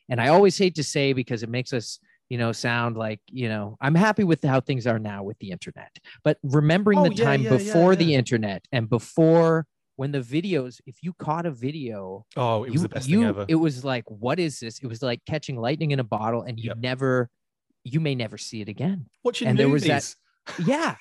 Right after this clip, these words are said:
Speaker 1: You'd have to just stop everything. "I may never see this again. I may never," and we've talked about it, I know, with cartoons. You,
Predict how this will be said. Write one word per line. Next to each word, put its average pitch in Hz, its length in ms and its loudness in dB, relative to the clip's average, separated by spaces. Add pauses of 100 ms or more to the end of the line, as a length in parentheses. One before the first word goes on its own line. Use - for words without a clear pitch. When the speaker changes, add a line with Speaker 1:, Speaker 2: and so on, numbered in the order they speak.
(200)
Speaker 1:
You'd 185 140 0
have 190 200 -2
to 175 80 -6
just 147 200 -6
stop 196 380 -4
everything. 208 560 0
"I 131 160 0
may 123 180 0
never 117 220 -2
see 120 240 -4
this 113 220 -8
again. 110 260 -6
I 107 80 -6
may 120 100 -2
never," 123 220 0
and 117 160 -2
we've 131 120 -4
talked 135 280 -2
about 120 180 0
it, 113 40 0
I 113 60 0
know, 113 140 -2
with 110 180 -8
cartoons. 123 600 -4
You, 104 80 -18